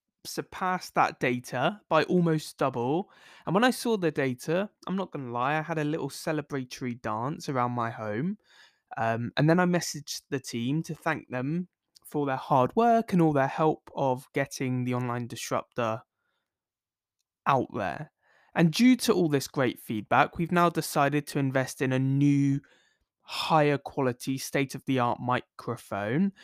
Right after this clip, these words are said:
but also some new casting equipment.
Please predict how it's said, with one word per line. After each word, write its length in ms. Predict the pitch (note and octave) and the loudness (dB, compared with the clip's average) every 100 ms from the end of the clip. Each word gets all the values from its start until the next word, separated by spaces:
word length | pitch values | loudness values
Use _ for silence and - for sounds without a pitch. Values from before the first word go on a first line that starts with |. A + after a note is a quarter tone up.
| - - | -20 -2
but 120 | - - | 0 4
also 380 | F3+ F3 - | 2 2 -2
some 320 | D3+ - D3 C#3 | -4 -4 -4 -2
new 160 | C3 | -4
casting 560 | B2 C#3 A#2+ A2+ - G#2+ | -4 -4 -4 -6 -10 -12
equipment. 640 | G#2+ - A2 - E2+ - | -12 -12 -14 -12 -14 -16